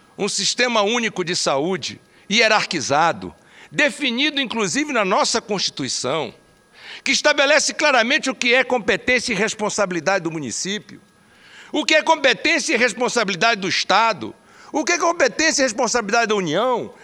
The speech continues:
cria um mecanismo de financiamento claro, que este Senado, inclusive, acaba de, bem ou mal, regulamentar a Emenda vinte e nove. Veja, senhoras e senhores senadores, nós também temos um sistema de educação.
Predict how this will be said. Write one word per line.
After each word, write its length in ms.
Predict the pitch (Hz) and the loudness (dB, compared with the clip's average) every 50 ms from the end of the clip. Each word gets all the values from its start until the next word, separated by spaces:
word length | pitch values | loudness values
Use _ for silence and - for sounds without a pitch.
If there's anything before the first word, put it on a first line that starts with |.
| - - - - | -20 -18 -8 -4
cria 460 | - 330 349 359 349 349 320 285 277 | 0 2 4 4 4 6 6 6 6
um 120 | 277 269 | 4 4
mecanismo 800 | 262 262 269 269 269 269 247 233 233 269 294 285 214 240 247 247 | 4 4 4 4 4 2 2 2 2 2 2 2 2 0 -2 -2
de 140 | 214 226 220 | -2 -2 -2
financiamento 840 | - 240 240 233 226 202 - - 208 190 196 233 247 233 - 214 170 | -2 0 0 0 0 0 2 2 2 2 4 4 2 2 2 -2 -2
claro, 600 | - - - 196 220 240 247 240 220 170 139 104 - - - - - - - | -2 0 2 4 6 6 6 6 4 4 0 -4 -6 -12 -20 -20 -20 -14 -6
que 120 | - 247 | -2 2
este 320 | 262 269 247 - - 247 | 2 2 2 2 0 -2
Senado, 520 | - - 240 214 202 220 254 254 262 247 262 | 0 0 2 2 2 4 4 2 2 2 0
inclusive, 540 | 240 - 233 208 190 160 175 294 294 254 254 | -4 -2 -2 -4 -4 -2 -2 -2 0 2 2
acaba 500 | 214 - - - 247 269 311 302 285 247 | 2 0 0 2 4 4 4 4 4 0
de, 120 | 185 233 | -2 -2
bem 240 | 190 170 311 370 381 | 0 0 2 2 2
ou 120 | 349 262 | 2 2
mal, 400 | 202 214 302 339 339 349 311 - - - - - - | 2 4 4 4 4 4 2 -2 -6 -14 -14 -6 0
regulamentar 1120 | 175 233 294 311 240 269 254 240 233 220 208 185 170 - - 247 254 269 226 - - - | 4 4 4 4 4 4 4 6 6 6 6 4 2 4 4 4 6 6 4 2 0 0
a 140 | - 214 226 | 2 2 2
Emenda 340 | 220 214 214 226 214 214 190 | 2 2 2 2 2 0 0
vinte 220 | 170 190 180 - | 0 0 -2 -2
e 60 | 170 143 | -2 0
nove. 520 | 165 214 262 285 277 220 143 139 107 87 - - - - - _ - _ _ _ _ _ _ _ _ _ _ _ _ - - _ _ _ _ _ _ _ _ _ _ _ _ _ _ _ | 2 4 4 4 2 2 0 -4 -8 -10 -12 -18 -20 -20 -20 _ -20 _ _ _ _ _ _ _ _ _ _ _ _ -20 -20 _ _ _ _ _ _ _ _ _ _ _ _ _ _ _
Veja, 300 | - 262 277 269 233 226 | 0 2 2 2 2 0
senhoras 340 | - - 208 208 208 202 180 | -2 -2 0 0 0 0 -2
e 80 | 175 175 | -2 -4
senhores 300 | - 185 196 185 175 - | -2 -2 -2 -2 -2 -2
senadores, 680 | 185 175 170 165 151 175 180 170 147 143 - - - - _ _ _ - - - - | -2 -2 -2 -2 -2 -2 -2 -2 -2 -2 -4 -8 -14 -16 _ _ _ -20 -20 -8 -2
nós 180 | - 262 247 - | 0 0 0 0
também 260 | 294 277 302 320 262 | -2 -2 -2 -4 -6
temos 440 | - - 247 302 330 370 330 208 202 | -4 -2 -2 0 0 0 -2 -4 -4
um 80 | 214 | -4
sistema 500 | 180 - 190 160 - - 208 202 196 196 | -4 -4 -4 -4 -2 -2 -2 -2 -2 -2
de 80 | 175 185 | -2 -4
educação. 680 | 170 160 180 - 170 151 - - 143 160 165 143 104 | -4 -4 -4 -2 -2 -2 -2 -2 -2 -2 -2 -4 -6